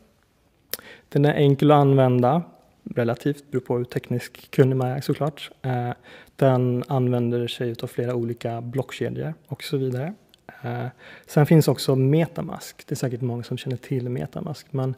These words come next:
personligen så föredrar jag X defi. Vi har några enkla bilder här.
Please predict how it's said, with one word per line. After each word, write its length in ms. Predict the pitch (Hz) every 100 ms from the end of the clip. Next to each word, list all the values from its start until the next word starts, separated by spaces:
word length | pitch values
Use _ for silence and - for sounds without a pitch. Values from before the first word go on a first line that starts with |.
| - _
personligen 760 | - 139 175 175 147 135 143 151 - - _
så 400 | - - 139 127
föredrar 540 | - 139 120 123 92 -
jag 80 | -
X 220 | - -
defi. 420 | 139 165 - - - _ _ _ _ _ _ _ _ _ - - - - _ _ _ -
Vi 100 | 143
har 540 | 151 143 139 139 139 - _
några 240 | - 156 151
enkla 320 | 151 135 143
bilder 280 | 147 139 135
här. 320 | 127 127